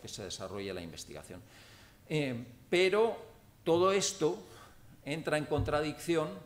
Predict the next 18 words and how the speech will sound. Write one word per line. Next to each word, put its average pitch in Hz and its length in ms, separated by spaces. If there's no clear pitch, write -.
con 143 380
el 135 200
requerimiento 143 1040
primero 160 640
con 127 500
que 139 160
nos 123 220
encontramos 151 760
cuando 117 420
una 143 260
persona 147 680
va 120 260
a 110 60
llevar 117 580
a 127 140
cabo 123 260
investigación 107 800
biomédica 143 800